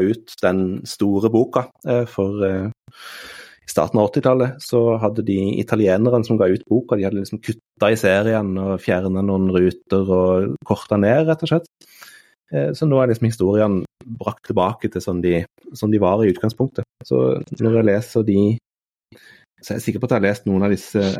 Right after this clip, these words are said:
i hvert fall Frosset Gull har jeg lest tidligere, den vinterhistorien, men, eh, det var veldig fint å liksom ha de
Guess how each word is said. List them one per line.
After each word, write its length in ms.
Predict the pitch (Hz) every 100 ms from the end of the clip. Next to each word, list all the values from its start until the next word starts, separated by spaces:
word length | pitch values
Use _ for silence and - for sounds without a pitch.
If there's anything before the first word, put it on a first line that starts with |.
| - - - - - _ _ _ _ _ _ _ _ _ _ _ _ _
i 80 | -
hvert 120 | 92
fall 120 | 120
Frosset 380 | - 101 - 110
Gull 300 | 92 101 113 -
har 120 | 101
jeg 80 | 98
lest 180 | 95 -
tidligere, 300 | 82 90 110
den 120 | 95 87
vinterhistorien, 680 | 87 107 104 117 120 127 123 -
men, 200 | 120 120
eh, 300 | 117 117 113 120 -
det 200 | 156 131
var 120 | 135
veldig 140 | 135 139
fint 200 | 101 -
å 220 | 107 104
liksom 240 | 98 - 98
ha 120 | 92
de 120 | 85